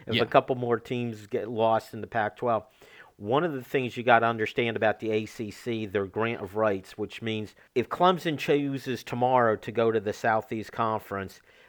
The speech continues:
Speaker 1: the A C C owns their media rights for the
Speaker 2: Yeah.
Speaker 1: next ten years or so. I think it goes to, like, the year twenty thirty-six.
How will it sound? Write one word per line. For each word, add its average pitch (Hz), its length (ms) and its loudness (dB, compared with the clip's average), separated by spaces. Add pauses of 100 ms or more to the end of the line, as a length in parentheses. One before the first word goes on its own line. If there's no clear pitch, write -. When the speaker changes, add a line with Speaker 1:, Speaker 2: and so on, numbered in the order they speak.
(100)
Speaker 1:
the - 160 -10
A 143 220 4
C 139 300 -4
C 127 440 -2 (120)
owns 139 500 6
their 113 260 4
media 113 640 0
rights 90 640 -4 (240)
for - 180 0
the 113 120 2
Speaker 2:
Yeah. 117 80 4
Speaker 1:
next - 220 -2
ten 120 220 0
years 110 380 -2
or 95 80 -4
so. 90 320 -6
I 95 80 -6
think 110 260 -8
it - 80 -16
goes 110 240 0 (300)
to, - 80 -8
like, 98 240 -2
the 107 80 -10
year 107 240 -4
twenty 110 400 -4
thirty-six. 101 1040 -2